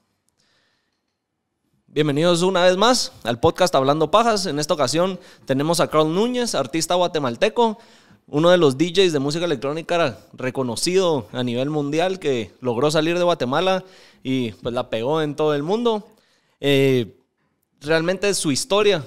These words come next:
creo que nos puede ayudar a todos los que tenemos sueños a crecer, a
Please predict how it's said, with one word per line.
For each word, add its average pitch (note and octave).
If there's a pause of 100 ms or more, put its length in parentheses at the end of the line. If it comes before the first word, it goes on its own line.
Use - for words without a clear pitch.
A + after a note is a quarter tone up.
creo C#3+
que E3
nos C3+
puede D3+
ayudar B2+
a D3
todos F3+
los D#3+
que C3+
tenemos B2+
sueños E3
a B2+
crecer, E3
a B2